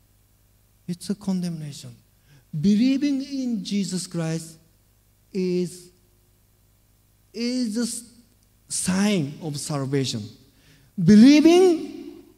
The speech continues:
or do not believe in Jesus Christ is only standard. So we, after the preach,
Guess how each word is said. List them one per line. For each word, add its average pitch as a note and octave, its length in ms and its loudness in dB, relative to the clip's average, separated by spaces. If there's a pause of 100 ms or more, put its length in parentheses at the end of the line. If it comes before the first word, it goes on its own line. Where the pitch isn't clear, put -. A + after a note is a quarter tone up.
(280)
or A3 380 6
do F3+ 300 0
not F3 300 2
believe D#3 480 2 (800)
in B2+ 240 -2
Jesus C#3+ 500 -2
Christ G#2 440 -16 (640)
is D#3+ 300 -2
only G3 340 -6
standard. D#3+ 580 -6 (720)
So C#3 320 4
we, C3+ 640 0 (200)
after C3+ 300 -2
the B2+ 120 -4
preach, C#3+ 520 -8